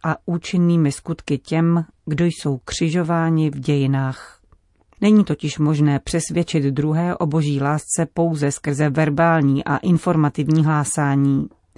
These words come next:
Je zapotřebí konkrétních gest, které dovolí zakusit tuto lásku skrze naši lásku, která se dává skrze sdílení ukřižovaných situací, rovněž vydáním života až do konce,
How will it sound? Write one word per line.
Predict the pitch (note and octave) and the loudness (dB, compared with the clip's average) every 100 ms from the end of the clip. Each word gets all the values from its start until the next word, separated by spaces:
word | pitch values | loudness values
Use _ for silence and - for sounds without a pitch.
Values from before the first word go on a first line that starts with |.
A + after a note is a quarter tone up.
| - - - - | -20 -20 -20 -4
Je | F#3+ | -2
zapotřebí | F#3+ G#3 G#3+ - G#3 G3 | 0 0 -4 -2 -2 -2
konkrétních | - F#3 F3+ F3+ - F3+ E3 | -2 -2 -2 -4 -2 -2 -2
gest, | C#3+ D#3 B2 - - - - | 0 -2 -2 -8 -14 -20 -20
které | - D#3+ C#3+ C#3 | -8 -2 -2 0
dovolí | D3+ D3 C#3+ C3 | 0 0 0 0
zakusit | D3+ - F3 - F#3+ - | -4 -4 -6 -4 -6 -6
tuto | - E3+ E3 | -10 -6 -2
lásku | D3+ D3 - - D3 - _ | 0 -2 -6 -6 -6 -6 _
skrze | - - F3 D#3+ | -18 -6 -4 0
naši | D#3 C#3 - F3 | 0 0 -2 -2
lásku, | D#3 C#3+ - - C#3+ - - - | 0 -2 -6 -6 -6 -8 -20 -20
která | - - F3 E3 E3 | -16 -2 0 0 -2
se | - | -2
dává | D3 D3+ D#3 D3 F3 | -2 0 0 0 0
skrze | E3+ - C#3+ D3 C#3+ | -2 -4 -4 0 0
sdílení | C3 B2+ D3 E3 E3+ F3+ F3 | -2 -4 -4 0 2 2 0
ukřižovaných | F3+ - D#3+ D#3 D#3 E3 E3 | -4 -4 -2 0 2 2 0
situací, | - F3 F3+ D#3 - D3+ C#3 C3 - _ | -4 -4 -2 -2 -2 -2 0 -2 -6 _
rovněž | - E3+ D#3+ D3 | -6 0 2 0
vydáním | C#3 D3+ E3 C#3 C#3+ | -2 0 2 4 2
života | C3+ D3+ D#3 E3 | 2 -2 -2 -2
až | D3+ D3 | -2 -2
do | D3+ | -4
konce, | D#3+ F3 D#3+ - D3+ | 0 0 0 0 -2